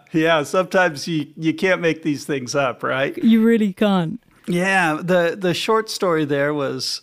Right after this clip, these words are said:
Speaker 1: my mom's side of the family, their last name was Taylor. And so my granddad, uh, his last name was Taylor, but he had four daughters. And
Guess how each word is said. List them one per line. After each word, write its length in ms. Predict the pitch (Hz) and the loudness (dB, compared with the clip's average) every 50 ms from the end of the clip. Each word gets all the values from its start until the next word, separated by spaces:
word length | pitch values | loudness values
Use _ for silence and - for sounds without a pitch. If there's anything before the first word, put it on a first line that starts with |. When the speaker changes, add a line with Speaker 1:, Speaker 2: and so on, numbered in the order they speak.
| _ _ - | _ _ -6
Speaker 1:
my 680 | 170 156 156 151 151 147 147 143 147 143 143 143 - - _ _ | -4 -4 -2 -2 -2 -2 -2 -2 -2 -4 -4 -6 -8 -12 _ _
mom's 360 | - 170 190 247 302 339 - | -8 -8 -6 -6 -6 -6 -6
side 400 | - - - - - 156 151 139 | -8 -10 -8 -4 -2 -2 -2 -2
of 60 | 135 | -2
the 60 | 123 135 | -6 -6
family, 520 | - - 139 127 123 127 131 131 135 151 | -6 -6 -6 -6 -6 -4 -4 -4 -4 -4
their 260 | 170 - 180 160 151 151 | -4 -2 -2 -2 -2 -2
last 280 | 156 143 131 - - | -2 -4 -4 -4 -4
name 120 | 160 147 143 | -4 -2 -2
was 140 | 156 147 | -4 -6
Taylor. 440 | - - 254 320 330 226 135 117 - _ _ _ - - - _ _ - | -6 -8 -8 -8 -8 -10 -12 -16 -20 _ _ _ -20 -20 -20 _ _ -8
And 100 | 165 151 | -8 -4
so 220 | - 180 160 147 | -2 0 0 0
my 160 | 147 139 131 127 | 0 -2 -4 -6
granddad, 840 | 117 143 151 165 185 196 180 147 135 127 127 135 143 143 - - _ _ | -4 -4 -4 -2 -2 -4 -4 -4 -4 -4 -4 -4 -6 -8 -12 -18 _ _
uh, 240 | - 160 147 139 135 | -8 -6 -6 -4 -4
his 200 | 127 156 160 156 | -4 -4 -2 0
last 280 | 160 143 143 139 143 - | 0 0 0 -2 -2 0
name 140 | 160 156 151 | 0 2 2
was 120 | 147 147 | 0 -2
Taylor, 320 | - 156 143 139 147 165 | -4 -4 -4 -2 -4 -4
but 220 | 165 160 156 147 - | -4 -4 -4 -6 -8
he 220 | - - 190 185 | -10 -10 -10 -8
had 300 | 143 170 175 175 165 - | -6 -6 -6 -8 -8 -10
four 240 | - - 196 196 190 | -8 -6 -4 -4 -4
daughters. 500 | 180 214 240 240 - 151 127 - - - - _ _ _ _ _ - | -4 -4 -4 -4 -4 -6 -8 -10 -14 -16 -18 _ _ _ _ _ -12
And 580 | - 156 147 143 139 139 139 139 139 139 139 | -8 -6 -4 -2 -2 -2 -2 -2 -2 -4 -6